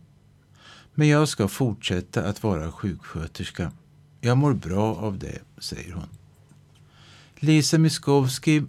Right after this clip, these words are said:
och Cassiopeia kom trea och fyra. De får sjunga i semifinalen. Cassiopeia har skrivit låtar till många artister. Nu var hon med i Melodifestivalen för första gången.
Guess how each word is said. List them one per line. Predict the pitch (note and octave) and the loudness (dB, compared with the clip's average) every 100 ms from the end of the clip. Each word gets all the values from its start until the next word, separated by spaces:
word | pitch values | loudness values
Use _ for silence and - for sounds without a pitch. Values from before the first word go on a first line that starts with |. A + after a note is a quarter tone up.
| - | -4
och | G2+ - | -6 -4
Cassiopeia | G#2+ G2 - G2 F2+ - A#2+ A2+ G#2 A2+ A#2+ - | -2 0 0 -2 -4 -2 0 2 2 2 2 -4
kom | - C3+ C3 | -2 0 0
trea | C#3+ B2+ D#2 C#2 | 0 -2 -2 -6
och | - | -10
fyra. | - F2+ D#2+ D#2 D#2 - _ _ - - - | -6 -4 -4 -6 -8 -12 _ _ -20 -20 -12
De | E2+ F2 | -8 -8
får | - G2 | -4 -4
sjunga | - B2 F#2 D2+ | 0 0 0 -2
i | D#2 | -8
semifinalen. | - F#2+ D#2 D2+ - F2+ F2 F#2 F2 - _ _ _ _ _ - _ _ _ _ _ _ - | -4 -4 -4 -6 -6 -4 -2 -2 -4 -8 _ _ _ _ _ -20 _ _ _ _ _ _ 0
Cassiopeia | D#3+ C#3+ D#3 D3+ C3 D#3+ A2 F#2+ G#2+ | 2 2 2 2 2 2 4 2 2
har | A2+ | 0
skrivit | A2 - A2 E2 D#2 | -2 -2 -2 -2 -4
låtar | G2+ F#2+ - G2+ G2 G2 - _ | -2 -2 -4 -2 0 -2 -8 _
till | - D3+ | -4 0
många | D3+ A#2 E2+ E2 | 2 2 0 -2
artister. | F2 - F2 F2 - - E2 - _ _ _ _ _ _ _ - | -6 -6 -8 -6 -8 -6 -6 -8 _ _ _ _ _ _ _ -12
Nu | E2 | -8
var | F2 | -2
hon | G2+ G2 F#2+ | 0 2 2
med | F#2 F#2+ | 0 0
i | G#2 | 0
Melodifestivalen | A2+ B2+ D3 C3+ - A2 - A#2+ A#2+ B2 C3 C3 | 2 2 0 0 -2 -4 -2 2 4 4 0 -2
för | - F#2 | -4 -6
första | - G2+ F#2+ - E2 | -4 -4 -4 -8 -10
gången. | D#2+ E2 E2 | -8 -6 -8